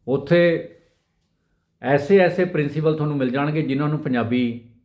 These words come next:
ਬੋਲਣੀ ਨਹੀਂ ਆਉਂਦੀ, ਪਰ ਸਰਕਾਰ ਦਾ ਕੋਈ ਧਿਆਨ ਨਹੀਂ। ਹਾਲਾਂਕਿ ਜਿਹੜਾ ਭਾਸ਼ਾ ਐਕਟ ਆ, ਉਹਦੇ 'ਚ ਬਿਲਕੁਲ ਕਲੀਅਰ ਆ ਵੀ ਜਿਹੜਾ ਇਹਦੀ ਉਲੰਘਣਾ ਕਰੂਗਾ, ਉਹਦੇ ਲਈ ਸਜ਼ਾ ਦਾ ਵੀ ਵਿੱਚ ਇੰਤਜ਼ਾਮ ਹੈਗਾ,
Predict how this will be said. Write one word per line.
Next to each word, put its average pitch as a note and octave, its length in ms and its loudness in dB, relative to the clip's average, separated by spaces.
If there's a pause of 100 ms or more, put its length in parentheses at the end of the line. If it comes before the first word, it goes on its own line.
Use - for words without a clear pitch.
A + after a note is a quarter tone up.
(400)
ਬੋਲਣੀ A2+ 420 0
ਨਹੀਂ C3 220 -2
ਆਉਂਦੀ, E2+ 220 -10 (2250)
ਪਰ A#2 280 2 (220)
ਸਰਕਾਰ G#2+ 400 0
ਦਾ A#2+ 140 0
ਕੋਈ A2 220 -2
ਧਿਆਨ A2 300 -8
ਨਹੀਂ। E2 140 -14 (480)
ਹਾਲਾਂਕਿ E3+ 540 2 (600)
ਜਿਹੜਾ D3+ 220 -2
ਭਾਸ਼ਾ E3 420 0
ਐਕਟ E3 220 -2
ਆ, E3+ 40 2
ਉਹਦੇ E3 180 0
'ਚ E3 80 -4
ਬਿਲਕੁਲ G3 380 0
ਕਲੀਅਰ G3 300 2
ਆ - 360 -6 (560)
ਵੀ D3 100 -4
ਜਿਹੜਾ D3 300 2
ਇਹਦੀ G3 200 2
ਉਲੰਘਣਾ F#3 340 0
ਕਰੂਗਾ, F#3+ 320 0
ਉਹਦੇ G#3 300 2
ਲਈ F#3+ 300 2
ਸਜ਼ਾ D#3 340 0
ਦਾ F3+ 140 2
ਵੀ E3+ 400 -2 (840)
ਵਿੱਚ C3+ 260 -4
ਇੰਤਜ਼ਾਮ C3 600 0
ਹੈਗਾ, A2 280 -2